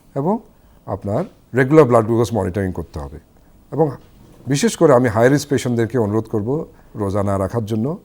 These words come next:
আপনার অনেক কিছু আপনাকে সোশ্যাল ফ্যাক্টরসগুলো এখানে ইনভলভড আছে আপনাদের।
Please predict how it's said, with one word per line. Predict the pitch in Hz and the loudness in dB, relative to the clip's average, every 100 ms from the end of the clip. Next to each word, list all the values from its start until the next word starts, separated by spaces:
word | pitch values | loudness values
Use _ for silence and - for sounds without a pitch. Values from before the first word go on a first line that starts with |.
| _ _ _ _ _ | _ _ _ _ _
আপনার | - - 87 87 85 - | -16 -10 -10 -10 -12 -8
অনেক | 107 120 | -4 -4
কিছু | 135 123 | -2 0
আপনাকে | 117 117 107 117 | 0 0 0 -2
সোশ্যাল | - 107 120 117 - _ _ | -2 0 0 0 -4 _ _
ফ্যাক্টরসগুলো | 110 98 113 110 117 | -8 -4 -4 0 0
এখানে | 110 117 113 | 2 0 0
ইনভলভড | 98 107 117 | 0 0 2
আছে | 117 117 | 0 -2
আপনাদের। | 110 110 117 | -4 -4 -8